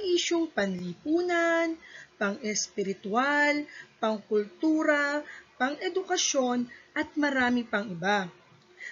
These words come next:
Sa kasalukuyan, laganap ang dokumentaryong pang-telebisyon, pang-radyo, at social media na naglalahad ng katotohanan ng buhay ng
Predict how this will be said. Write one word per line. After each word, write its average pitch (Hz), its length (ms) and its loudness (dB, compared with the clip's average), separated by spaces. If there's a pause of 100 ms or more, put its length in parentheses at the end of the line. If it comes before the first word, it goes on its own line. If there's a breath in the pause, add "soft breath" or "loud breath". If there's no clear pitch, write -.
Sa 311 320 0
kasalukuyan, 247 1040 0 (320 loud breath)
laganap 208 640 0 (160)
ang 339 160 -2
dokumentaryong 311 880 -2
pang-telebisyon, 214 960 -2 (640 loud breath)
pang-radyo, 233 880 0 (320 loud breath)
at 349 160 0
social 311 560 0
media 208 640 -2 (400 loud breath)
na 220 160 2
naglalahad 226 880 2
ng 233 240 0
katotohanan 269 960 0
ng 320 240 2
buhay 202 560 -2 (480 loud breath)
ng 185 160 -6